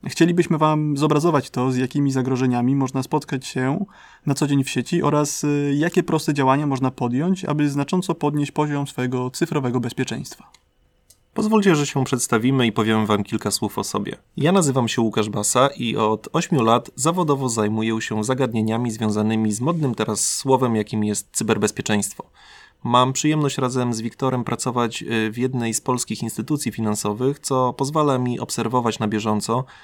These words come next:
Speaker 2: z jakimi zagrożeniami w sieci mierzą się internauci.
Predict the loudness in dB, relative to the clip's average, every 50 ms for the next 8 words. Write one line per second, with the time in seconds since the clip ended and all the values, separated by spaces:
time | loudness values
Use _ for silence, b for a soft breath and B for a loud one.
0 | B B B -4 -4 -2 2 2 2 4 4 2 2 0 0 0 0 0 -2 -2
1 | 0 0 0 0 -2 -2 -2 -2 -2 -2 -2 -4 -4 -2 -2 -2 -2 0 -2 -2
2 | -2 -2 -4 -4 -4 -4 -4 -6 -4 -4 -2 -2 -2 -4 -4 -6 -10 -12 -14